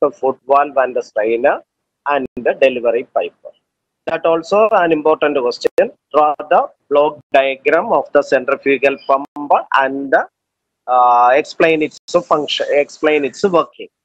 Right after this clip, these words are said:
That is an also a six, uh, seven mark or eight mark question. That is also an important one. Impeller, that is the rotating part of the centrifugal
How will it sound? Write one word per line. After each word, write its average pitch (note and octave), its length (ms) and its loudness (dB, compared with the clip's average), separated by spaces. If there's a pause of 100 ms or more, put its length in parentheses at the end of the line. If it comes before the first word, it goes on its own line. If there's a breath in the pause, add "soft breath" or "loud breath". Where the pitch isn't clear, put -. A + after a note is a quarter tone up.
(600)
That D#3+ 180 -4
is D#3 140 -6
an D3+ 140 2
also C#3 400 0 (120)
a A2+ 80 -4
six, - 320 -4
uh, B2+ 260 0
seven C#3+ 300 -2
mark D#3+ 240 0
or C#3 180 0
eight C3 240 -4
mark B2+ 220 -2 (120)
question. F3 400 0 (160)
That D#3 200 0
is D#3 160 -2
also C3 320 2
an D3+ 180 2
important A#2 560 -4
one. A#1+ 80 -20 (1080)
Impeller, G#3 540 2 (180)
that F3+ 160 0
is F3 120 -4
the F3 100 2
rotating D3+ 500 0
part C#3 180 0 (160)
of C3 120 -6
the C#3 80 2
centrifugal C3+ 680 -2